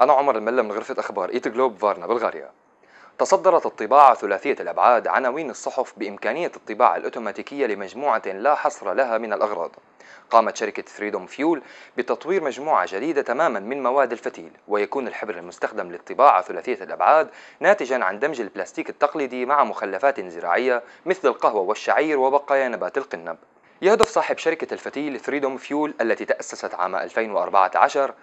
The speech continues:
في دعم صناعة الطباعة ثلاثية الأبعاد، وذلك بصناعة مواد للطباعة ذات جودة عالية وطويلة الأمد، وبالوصول إلى المنتج النهائي لخيط الفتيل الطبيعي،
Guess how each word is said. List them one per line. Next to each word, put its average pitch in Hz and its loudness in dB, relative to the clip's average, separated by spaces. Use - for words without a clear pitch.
في 196 2
دعم 175 4
صناعة 147 -2
الطباعة 131 4
ثلاثية 113 -4
الأبعاد، 113 0
وذلك 110 0
بصناعة 98 -4
مواد 110 2
للطباعة 120 4
ذات 185 8
جودة 120 -2
عالية 151 2
وطويلة 139 2
الأمد، 90 -4
وبالوصول 120 0
إلى 147 2
المنتج 135 -4
النهائي 107 -4
لخيط 160 -4
الفتيل 156 -6
الطبيعي، 139 -4